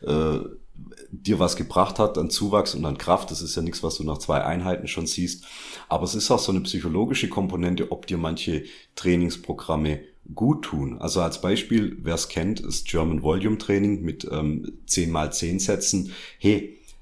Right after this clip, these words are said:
das macht mich, das macht mich kaputt. Also mein Kopf geht da dabei kaputt, allein schon, wenn ich nur dran denk. Ähm,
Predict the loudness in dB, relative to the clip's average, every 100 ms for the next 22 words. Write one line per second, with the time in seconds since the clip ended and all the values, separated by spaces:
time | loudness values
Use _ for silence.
0 | -8 -4 0 0 0 -4 -6 -6 -6 -2
1 | -2 -2 -4 -4 -4 -2 -2 -4 -10 -4
2 | 0 0 0 -4 -2 -2 0 0 -2 -2
3 | -2 -4 -4 0 0 0 0 0 -2 -2
4 | -4 0 2 2 0 -4 -6 -14 -18 -16
5 | -16 -14 -14 -16 -16 -2 2 2 0 -4